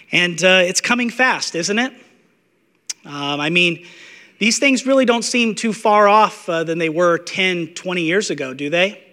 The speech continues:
I mean, we're, we're seeing it more and more. And so their affection, uh, although it's shallow, their affection for Christ will grow cold,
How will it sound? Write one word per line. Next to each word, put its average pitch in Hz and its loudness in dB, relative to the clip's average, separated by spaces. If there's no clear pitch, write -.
I 135 -14
mean, 139 -6
we're, 151 -4
we're 151 -4
seeing 196 0
it 143 -6
more 160 -2
and 135 -10
more. 143 -2
And 135 -8
so 151 -2
their 139 -4
affection, 208 0
uh, 143 -8
although 170 4
it's 160 2
shallow, 190 2
their 156 -4
affection 175 -4
for 151 -12
Christ 160 -4
will 139 -12
grow 131 -8
cold, 165 2